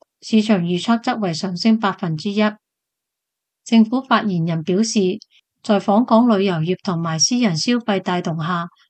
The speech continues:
香港經濟喺第二季繼續復甦，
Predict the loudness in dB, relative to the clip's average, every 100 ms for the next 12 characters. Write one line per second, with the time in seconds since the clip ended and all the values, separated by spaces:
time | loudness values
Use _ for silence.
0 | _ 0 2 2 2 0 2 0 0 -2
1 | -2 -2 -2 -4 -2 -4 -2 -4 -4 -8
2 | -8 -8 0 2 0